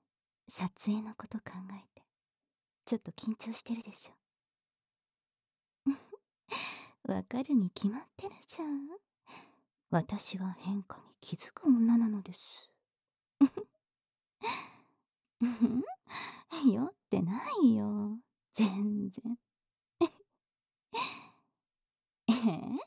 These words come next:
確かめるの？うん、謎々か。<laughs> いいよ。うん。うん。うん。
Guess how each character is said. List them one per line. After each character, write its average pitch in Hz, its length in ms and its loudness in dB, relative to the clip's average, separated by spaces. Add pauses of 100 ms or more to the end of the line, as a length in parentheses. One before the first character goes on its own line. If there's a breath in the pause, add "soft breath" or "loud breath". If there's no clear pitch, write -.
(580 loud breath)
確 - 300 -2
か 226 100 2
め 226 160 4
る 190 100 0
の？ 196 280 2 (1300 soft breath)
う 240 60 10
ん、 202 500 2
謎 175 320 -4
々 247 260 4 (380)
か。 - 140 -2 (1200)
<laughs> - 320 2 (840 loud breath)
い 214 140 6
い 180 100 0
よ。 208 280 -2 (2500 soft breath)
う 240 40 0
ん。 226 200 -4 (2000)
う 226 60 -2
ん。 196 400 -4 (1400 loud breath)
う - 180 -8
ん。 196 880 -6